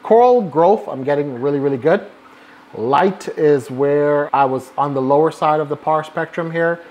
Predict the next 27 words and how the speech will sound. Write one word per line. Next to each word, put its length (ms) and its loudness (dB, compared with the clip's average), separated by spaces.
tending 320 -2
to 120 -6
only 200 0
run 180 -2
about, 240 2
like, 160 -4
one 260 -6
sixty, 540 -8
one 320 -6
seventy. 640 -4
I 100 2
have 200 2
it 140 -6
set 240 2
right 200 0
now 340 0
on 120 -4
a 80 -4
schedule 640 -2
to 180 -8
increase 500 -4
that 320 -4
par 340 0
value 500 0
up 220 -6
to 120 -4
about 260 -2